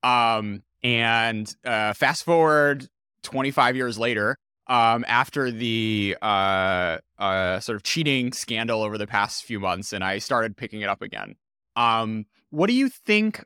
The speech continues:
are the, what do you think going from zero to, like, twelve or thirteen hundred, uh, trains you in mentally?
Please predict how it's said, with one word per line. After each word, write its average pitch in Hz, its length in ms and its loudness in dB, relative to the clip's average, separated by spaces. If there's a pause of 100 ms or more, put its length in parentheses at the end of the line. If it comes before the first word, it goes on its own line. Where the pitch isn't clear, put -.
are 139 400 6
the, 117 640 0 (840)
what 175 160 2
do 254 60 4
you 294 80 2
think 240 260 -2
going 170 380 4
from 156 240 -2
zero 131 600 4
to, 123 200 -4
like, 95 280 0 (100)
twelve 123 480 4
or 120 100 0
thirteen 110 440 -6
hundred, 92 720 -2 (360)
uh, 98 400 2
trains 113 460 -4
you 95 300 -6 (360)
in 87 300 -10 (260)
mentally? 95 460 -8